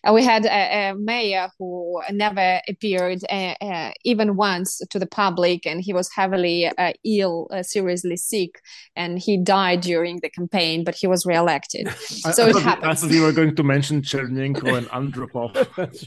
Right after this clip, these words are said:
Speaker 3: right.
Speaker 1: Yeah. So, um, Ukraine is also going to have very hot, uh,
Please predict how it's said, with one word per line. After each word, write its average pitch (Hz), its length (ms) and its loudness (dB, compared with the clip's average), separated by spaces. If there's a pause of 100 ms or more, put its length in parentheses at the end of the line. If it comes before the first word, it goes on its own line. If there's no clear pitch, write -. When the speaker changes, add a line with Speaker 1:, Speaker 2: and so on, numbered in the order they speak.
(120)
Speaker 3:
right. 156 360 -12 (1500)
Speaker 1:
Yeah. 220 400 4 (120)
So, 294 480 0 (100)
um, 277 500 -6 (220)
Ukraine 277 440 -2
is 269 140 -4
also 240 240 -2
going 226 300 -4
to 220 120 -6
have 214 300 -2 (180)
very 214 360 0
hot, 208 360 -4 (220)
uh, 180 400 -6